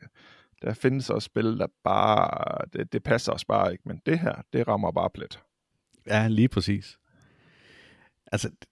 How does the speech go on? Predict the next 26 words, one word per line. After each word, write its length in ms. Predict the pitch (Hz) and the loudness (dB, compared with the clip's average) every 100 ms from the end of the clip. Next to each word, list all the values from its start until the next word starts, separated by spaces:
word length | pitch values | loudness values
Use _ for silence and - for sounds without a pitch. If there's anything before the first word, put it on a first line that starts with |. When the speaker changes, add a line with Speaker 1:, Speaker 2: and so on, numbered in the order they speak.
| - | 8
Speaker 2:
det 100 | 135 | 10
er 40 | |
lidt 160 | 139 143 | 10 8
svært 240 | 170 135 | 6 8
lige 100 | 135 | 8
at 60 | 135 | 8
finde 180 | 147 | 6
en 60 | 147 | 6
farjoke 440 | 135 160 113 101 | 4 6 6 4
til 100 | - | 4
det 120 | 98 98 | 4 6
her, 240 | 98 90 | 4 2
øh, 80 | 92 | 2
emne 380 | 98 107 127 92 | 2 4 6 6
her 220 | 95 85 | 6 4
med, 680 | 87 87 87 87 90 90 | 2 2 2 2 -2 -4
med, 340 | 85 90 110 98 | -6 -4 -4 -2
med 140 | 104 95 | 0 4
gamle 260 | 98 117 | 6 8
samuraier 420 | 101 95 104 120 | 6 6 8 8
og 80 | 85 | 6
så 100 | 92 | 4
videre. 360 | 98 101 90 90 | 4 4 4 0
Og 200 | - 98 90 | -6 -10 -6
jeg, 880 | 104 110 120 117 113 107 104 104 101 | -4 0 2 4 4 4 4 2 0
øh, 260 | 104 113 | -2 -4